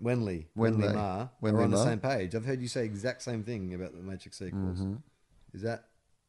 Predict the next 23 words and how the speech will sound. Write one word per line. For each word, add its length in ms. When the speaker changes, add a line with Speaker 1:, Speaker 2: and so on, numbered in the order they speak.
Speaker 1:
was 200
it 60
your 80
neighbour? 320
Speaker 2:
Yeah. 200
Speaker 1:
Yes. 240
Speaker 2:
It's 100
a 240
screaming 600
child 340
Speaker 1:
Do 40
you 60
Speaker 2:
of 40
Speaker 1:
know 60
Speaker 2:
the 80
Speaker 1:
how 60
much 80
Speaker 2:
neighbours. 0
Speaker 1:
Keanu 280
made 340
from 200
those 240
films? 420